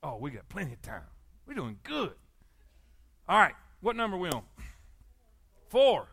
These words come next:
four. What's, t-, tell me number one. Let's rehearse. Number one. All right, people, let's be together. Number one.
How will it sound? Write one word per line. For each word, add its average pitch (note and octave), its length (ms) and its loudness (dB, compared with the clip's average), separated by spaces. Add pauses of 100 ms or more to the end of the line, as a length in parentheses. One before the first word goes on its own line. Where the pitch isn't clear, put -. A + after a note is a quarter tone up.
(100)
four. A3+ 340 2 (240)
What's, A3+ 220 2
t-, G3 200 -8
tell A#3+ 180 4
me A#3+ 80 -2
number A#3 240 -2
one. F3 360 -2
Let's F3+ 160 -4
rehearse. F3+ 440 -2 (360)
Number G3 180 -2
one. F#3+ 340 0 (2500)
All F3+ 400 6
right, C3+ 420 0
people, C3+ 300 -4
let's F3+ 180 2
be E3+ 140 -4
together. B2+ 480 -6
Number C4+ 320 4
one. B3 380 6